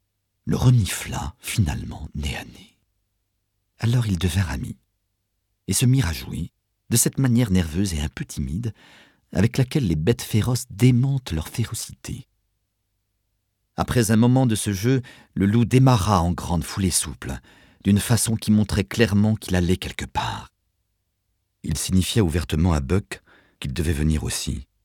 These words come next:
Ils coururent côte à côte dans le sombre crépuscule, en remontant tout droit le lit de la rivière, jusqu'à la gorge dont elle sortait, et franchirent la froide ligne de partage des eaux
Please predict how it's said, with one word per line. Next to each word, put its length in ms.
Ils 120
coururent 360
côte 180
à 60
côte 320
dans 120
le 80
sombre 340
crépuscule, 760
en 100
remontant 440
tout 120
droit 240
le 80
lit 180
de 80
la 80
rivière, 520
jusqu'à 280
la 120
gorge 240
dont 120
elle 140
sortait, 540
et 80
franchirent 380
la 80
froide 400
ligne 260
de 80
partage 460
des 240
eaux 140